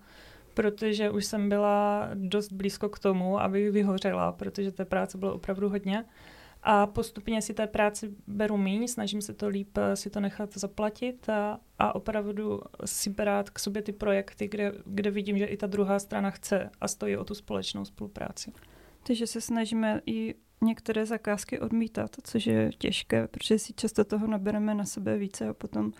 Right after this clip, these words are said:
Speaker 2: nestíháme, nebo ty zakázky mají vyšší rozměr, než jsme třeba předpokládali. Ale tak jsme si řekli, že v lednu si vezmeme měsíc dovolené a pojedeme někam.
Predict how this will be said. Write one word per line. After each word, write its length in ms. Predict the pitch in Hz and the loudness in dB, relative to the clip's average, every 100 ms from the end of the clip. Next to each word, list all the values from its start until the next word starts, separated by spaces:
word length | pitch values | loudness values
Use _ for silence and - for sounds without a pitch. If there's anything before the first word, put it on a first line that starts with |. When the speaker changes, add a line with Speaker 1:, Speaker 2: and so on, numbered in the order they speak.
| - - - - - | -18 -20 -20 -16 2
Speaker 2:
nestíháme, 800 | 208 202 - 220 214 214 208 208 | 2 2 -2 0 2 0 0 0
nebo 520 | 214 202 208 208 - - | 0 0 0 -2 -6 -8
ty 120 | 226 | 0
zakázky 480 | 214 - 214 - 220 | 0 0 -4 -4 4
mají 220 | 220 220 | 4 4
vyšší 300 | 202 196 220 | 0 0 0
rozměr, 340 | 196 196 208 | 0 -2 -2
než 160 | 202 196 | -2 -4
jsme 180 | 220 214 | -4 -4
třeba 300 | - 233 226 | -2 0 0
předpokládali. 920 | - 202 - 202 214 196 202 208 240 - - - - - | -2 -6 -6 -2 0 0 0 -2 -4 -10 -20 -20 -20 -2
Ale 220 | 208 214 | 0 2
tak 180 | 214 214 | -2 -4
jsme 140 | - 208 | -2 -2
si 160 | 220 | -2
řekli, 320 | 220 226 208 | -4 -4 -4
že 300 | 202 214 214 | -4 0 0
v 80 | 208 | 0
lednu 300 | 214 208 208 | 0 2 -2
si 160 | - 226 | -2 -6
vezmeme 500 | 214 220 214 226 220 | -4 0 0 2 2
měsíc 380 | 208 196 220 - | 0 -2 -4 -4
dovolené 560 | 190 208 214 220 220 - | -2 -2 -2 -2 -4 -6
a 100 | 202 208 - - | -6 -8 -14 2
pojedeme 360 | 208 202 202 | 4 4 2
někam. 340 | 196 - 214 | 0 2 2